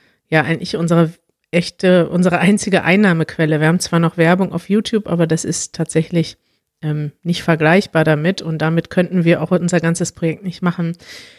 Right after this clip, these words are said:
Das heißt, vielen Dank schon mal an alle Mitglieder, die, die jetzt schon Mitglied sind, die, die sich umgemeldet haben, besonders die, die sich noch nicht umgemeldet haben, auch für eure bisherige Unterstützung.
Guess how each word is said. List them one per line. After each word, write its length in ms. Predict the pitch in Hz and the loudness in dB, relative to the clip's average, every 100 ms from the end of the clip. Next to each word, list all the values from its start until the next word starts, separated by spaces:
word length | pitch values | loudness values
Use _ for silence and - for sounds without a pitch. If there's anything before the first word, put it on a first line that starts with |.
| _ _ | _ _
Das 180 | 190 180 | -2 2
heißt, 240 | 202 196 | 2 2
vielen 300 | - 262 277 | 0 2 4
Dank 220 | 208 233 - | 4 2 0
schon 160 | 254 | 0
mal 100 | 226 | 2
an 80 | 202 | 2
alle 240 | 175 196 208 | 2 2 4
Mitglieder, 600 | 202 - 214 208 202 202 | 2 0 0 2 4 2
die, 160 | 196 196 | 0 -2
die 180 | 190 | 0
jetzt 240 | 180 175 - | 2 0 -2
schon 200 | 185 175 | 0 0
Mitglied 380 | 175 - 160 - | 0 -2 -6 0
sind, 460 | 240 262 277 - | 0 2 0 -2
die, 140 | 175 175 | -4 -2
die 160 | 185 | -2
sich 240 | 170 170 - | -2 -6 -2
umgemeldet 580 | 226 220 196 190 190 | 2 4 4 2 -2
haben, 460 | 185 175 180 185 175 | -4 -2 -2 -4 -4
besonders 680 | 175 160 202 233 214 202 - | -4 0 2 4 2 0 -2
die, 140 | 190 | -2
die 100 | 175 | -2
sich 220 | 170 175 | -4 -4
noch 160 | 170 151 | -6 0
nicht 240 | 226 - | -2 0
umgemeldet 540 | 202 190 180 170 170 - | -2 0 2 2 0 -4
haben, 260 | 165 165 | -4 -4
auch 260 | - 220 247 | 0 0 2
für 180 | - 180 | -2 0
eure 180 | 180 | 2
bisherige 500 | 180 180 - 202 202 | 2 -2 0 0 0
Unterstützung. 720 | 185 175 180 - 190 - 196 | -2 -6 -8 -6 -6 -2 0